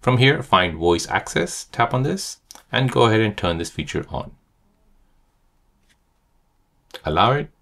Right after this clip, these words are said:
Go ahead and follow this voice access tutorial. You can go ahead and read what you have to say.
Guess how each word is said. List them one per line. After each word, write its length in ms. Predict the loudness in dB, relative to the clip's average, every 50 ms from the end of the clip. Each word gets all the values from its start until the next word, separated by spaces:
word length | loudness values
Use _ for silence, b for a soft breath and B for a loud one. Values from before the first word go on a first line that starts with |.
| _ -20 -20 _ _ _ _ _ _ _ _ _ _ _ _ _ _ _ _ _ _ -20 -20 -16 -2
Go 140 | 2 4 6
ahead 180 | 6 6 4 2
and 140 | 2 2 4
follow 220 | 4 4 4 4
this 220 | 2 0 -2 -2
voice 320 | 0 2 4 4 4 4 2
access 280 | 0 -2 -2 -4 -6
tutorial. 760 | -4 -6 -2 2 4 4 4 6 4 4 2 2 0 -2 -4 -8 _ _ _ _ _ _ _ -20
You 60 | -16 -10 -6
can 100 | -4 0
go 160 | 4 4 6
ahead 100 | 6 4
and 140 | 2 0 0
read 180 | -2 -2 -2
what 300 | 0 2 2 2 0 0
you 100 | -2 -2
have 120 | -2 -2 -6
to 60 | -6
say. 460 | -2 2 2 4 4 4 2 -2 -4